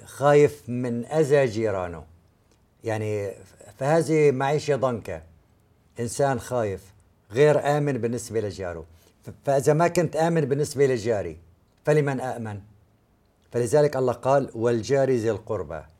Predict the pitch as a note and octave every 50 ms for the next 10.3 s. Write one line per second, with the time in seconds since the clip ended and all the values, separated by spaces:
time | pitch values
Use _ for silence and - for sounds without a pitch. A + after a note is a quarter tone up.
0 | _ G2 G#2 A2 A2 G2+ F#2+ C3 C3 C3 B2+ B2+ A2+ G#2 E2+ G2+ G2 E2+ D#2+ D2
1 | - _ _ _ _ _ _ _ _ _ _ _ _ _ _ _ _ _ _ _
2 | _ _ _ - - - A#2 A#2 A2+ A2 A2 G2+ A2 A#2 A#2 A#2 G#2+ - - D#3+
3 | E3 E3+ E3 D3+ - - - D3 D3+ D3 C3 C3 A#2+ G#2+ A#2+ A#2 A2+ - C#3 B2+
4 | A#2 A#2 B2 A2 - A2 A#2+ A2+ B2 B2 A#2+ A#2+ A2+ - A#2+ A#2 G#2+ G2 G2 F2
5 | D#2 E2 E2+ _ _ _ _ _ _ _ _ _ _ _ - A2+ A#2+ B2 C3+ C3+
6 | C3 A#2+ B2 - C#3+ C3 - - B2 G#2+ - - A2+ G2+ E2+ D2+ - - _ _
7 | _ _ _ _ _ _ _ _ _ _ _ _ _ _ _ - G2 G2+ F#2+ F#2
8 | F2+ E2+ - - - _ _ _ _ _ _ _ _ _ _ _ _ _ _ _
9 | _ - A#2 A2+ - C3 B2+ C3 B2 B2+ B2 - D#3 D3 - - C#3 A#2+ - -
10 | - C#3+ D#3 D3+ D3+ B2+